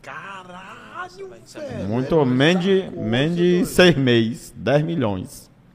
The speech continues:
Speaker 3: O cara desbancou mesmo. Em dois mil e quatorze, botei ele no palco e ele tinha vergonha.
Speaker 1: Uhum.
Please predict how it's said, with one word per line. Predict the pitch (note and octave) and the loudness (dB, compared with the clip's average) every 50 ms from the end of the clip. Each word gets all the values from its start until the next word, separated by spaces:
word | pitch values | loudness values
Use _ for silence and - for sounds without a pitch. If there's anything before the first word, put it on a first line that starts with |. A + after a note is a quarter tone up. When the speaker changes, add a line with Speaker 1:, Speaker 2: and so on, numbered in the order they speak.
| _ _ _ _ _ _ _ _ _ | _ _ _ _ _ _ _ _ _
Speaker 3:
O | - | -6
cara | F#2+ G2 G#2+ A2 A2+ A2+ | -4 -2 -2 0 -2 -4
desbancou | A2 G#2+ A2+ A#2 B2 A#2 A#2 C3 C3 B2+ B2+ - C3 C#3+ | -4 -6 -6 -6 -6 -4 -2 -4 -4 -4 -4 -2 -2 -2
mesmo. | C#3 C3 A2+ G#2+ A2 A#2 A#2+ B2+ C#3 C#3+ E3+ F#3+ - - _ - - - - - - - | -2 -2 -2 0 0 0 0 -2 -2 -4 -6 -8 -12 -14 _ -20 -20 -18 -18 -16 -8 -4
Em | A2+ B2 | -2 0
dois | B2 C#3 D3+ D#3 C#3 C3+ | 2 4 4 6 4 4
mil | B2+ B2 C3+ D3+ E3+ F3 E3 | 4 4 4 4 4 4 4
e | D3 C#3 | 2 0
quatorze, | - C3 A#2+ A2 - - A#2 C3 C#3+ C#3 A2+ A#2+ | 0 -2 -2 -2 0 -2 0 0 0 0 -2 -2
botei | A#2 B2+ C3 B2 - B2+ A#2+ | 0 0 0 2 2 2 2
ele | A#2 | 2
no | C3+ D#3+ E3+ | 0 -4 -4
palco | - D#3 B2+ A2 G#2 A#2 - - - - F#2 | -4 -4 -4 -4 -4 -6 -8 -12 -14 -10 -6
e | G2 G#2+ | -2 -2
ele | A#2 A#2+ C3+ | 0 0 -2
tinha | C3 - - - E3+ G3+ C4+ | -4 -6 -4 0 0 0 2
vergonha. | F3 C#3 A#2 F#2+ F#2 E2 E2+ E2+ F2+ F2+ E2+ E2 E2 - _ - - | 2 0 0 0 -2 -6 -6 -8 -6 -8 -8 -10 -12 -16 _ -20 -20
Speaker 1:
Uhum. | A2+ | -20